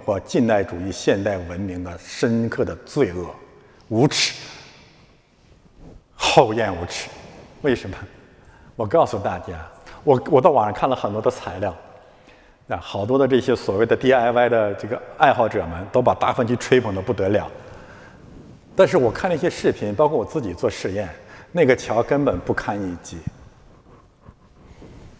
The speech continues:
看上去很美，很简洁，但是负重力非常有限。为什么呢？你知道为什么？因为它没有立柱。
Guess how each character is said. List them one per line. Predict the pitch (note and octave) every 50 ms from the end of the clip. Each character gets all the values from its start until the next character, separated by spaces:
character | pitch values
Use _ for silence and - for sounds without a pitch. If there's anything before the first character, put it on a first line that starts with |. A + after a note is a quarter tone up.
| - _ _ _ _ _ _ _ _ _ _ -
看 | - - - - - F3+ D3 A#2 G#2
上 | F#2 B2+ A2
去 | - A#2+
很 | G#2 - - - F#2+ F#2
美， | G#2 G#2+ G2+ F2 D#2+ - - - - - - _ _ _ _ - _ _ - - - _ _ _ _ _ - -
很 | - A#2 A2+ B2
简 | A#2+ - C3 F#2 F2 F2 E2+
洁， | - E2 D#2+ E2 - - - _ - - - - -
但 | C#3 A#2+
是 | - - G#2
负 | - - - - - - A2+ A2+ C3+
重 | D3 - F#3 C3+ G#2+ G#2 G#2+
力 | C3+ C#3 G2 E2
非 | - - - - - C3+ C3 C#3 C#3 D3
常 | C3+ - - G2 F#2+ G2
有 | G2 F2+ - -
限。 | - - - E3 - - - - - - - - _ _ _ _ _ - -
为 | E3+ F#3 F3
什 | C3 - A2
么 | F2 F2
呢？ | F#2+ G#2 G#2
你 | G2 F#2+ F2+
知 | - - G#2
道 | F#2 G#2+
为 | A#2+ G#2+
什 | F2 - - E2
么？ | D#2+ - - - - - - - - - - - - _ _ -
因 | C#3 B2+
为 | B2
它 | B2 B2
没 | A#2+ A2+ B2+
有 | A#2+ F#2+
立 | F2+ G#2 B2 C3 G2+
柱。 | E2 - C3 A2